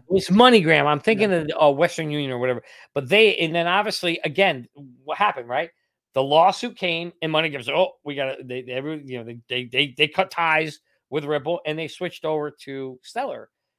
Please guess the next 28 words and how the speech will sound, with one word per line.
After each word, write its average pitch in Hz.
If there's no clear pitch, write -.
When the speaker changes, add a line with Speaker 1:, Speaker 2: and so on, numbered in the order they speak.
Speaker 1:
And 180
I 180
don't 285
know 285
if -
anybody 208
knows 160
this, 127
Abs, 107
but -
Stellar 254
and 156
Ripple 123
are 175
pretty 277
much 180
very 196
similar 175
in 151
terms 165
of 135
technology, 156
right? 135
We 139
know 151
the 143
whole 160
story 151